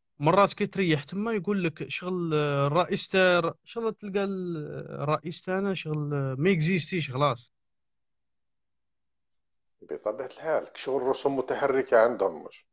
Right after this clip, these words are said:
Speaker 2: كانش، كانش هيبة نتاع الدولة.
Speaker 1: بارك الله فيك.
Speaker 2: هيبة نتاع الدولة منين تجي؟ لما تكون هناك عدالة وتكون قيمة للإنسان وتكون كذا وتكون كذا، فيما بعد أنت،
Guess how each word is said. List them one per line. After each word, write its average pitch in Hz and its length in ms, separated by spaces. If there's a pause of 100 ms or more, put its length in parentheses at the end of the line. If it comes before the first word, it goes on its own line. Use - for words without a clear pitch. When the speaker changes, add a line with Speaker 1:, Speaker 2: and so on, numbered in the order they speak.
(960)
Speaker 2:
كانش، - 540 (160)
كانش 135 280
هيبة 139 280
نتاع 131 220
الدولة. 123 300
Speaker 1:
بارك 123 240
الله 117 400
فيك. 117 480 (140)
Speaker 2:
هيبة 147 220
نتاع 151 220
الدولة 160 360
منين 165 300
تجي؟ 117 380 (520)
لما 156 180
تكون 151 300
هناك 160 360
عدالة 135 640
وتكون 139 420
قيمة 139 380
للإنسان 135 800
وتكون 123 400
كذا 127 280
وتكون 117 340
كذا، - 260
فيما 156 260
بعد 123 320
أنت، 175 440